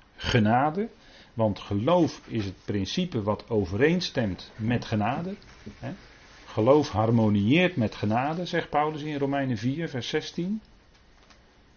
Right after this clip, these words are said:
Geloof harmonieert met genade. Waarom? Omdat geloof geen verdienste is.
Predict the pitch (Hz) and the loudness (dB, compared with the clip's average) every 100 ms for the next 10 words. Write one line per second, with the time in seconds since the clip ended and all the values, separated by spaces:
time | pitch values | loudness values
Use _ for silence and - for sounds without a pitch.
0 | _ _ _ _ _ - 107 123 117 107 | _ _ _ _ _ -4 2 2 2 2
1 | 107 95 95 117 143 147 98 - 104 127 | 2 2 2 2 2 0 -4 -4 -4 -4
2 | 151 147 110 131 151 123 110 104 - 101 | -4 -2 0 0 0 -2 0 -2 -2 -4
3 | 135 165 160 - 135 135 131 117 117 156 | -2 -2 -4 -4 -2 -2 -4 -4 -2 -2
4 | 135 90 80 - - | -4 -6 -8 -12 -20